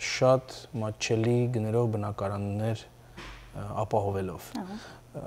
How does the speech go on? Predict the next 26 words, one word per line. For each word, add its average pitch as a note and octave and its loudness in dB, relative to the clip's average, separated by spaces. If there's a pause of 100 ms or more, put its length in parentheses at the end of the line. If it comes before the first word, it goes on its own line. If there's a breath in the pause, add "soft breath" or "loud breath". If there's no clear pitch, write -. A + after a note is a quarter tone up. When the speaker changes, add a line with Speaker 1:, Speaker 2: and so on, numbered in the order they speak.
(140)
Speaker 1:
ուրեմն, C#3 6
երկու B2 8
ծրագիր G#2 2
կա, A#2 -2
ինչպես - -6
երևի G#2 -2
բո-, G#2 -4 (160)
այս - -4
բան A2 0
երևի G#2 0
բոլորը A2+ 4
գիտեն G#2 0
կամ G2 -6
շատերը G#2 -2
գիտեն, C3+ 2
մեկը A#2 4
դաշնային A2 2
Section G#2+ -2
eight-ի G2+ -6
ծրագիրն A2 0
Speaker 2:
Այո։ C#3+ 4
Speaker 1:
է, D3 0 (720 loud breath)
որը C3 4
բավական B2+ 6
բարդ B2 6
է C3 6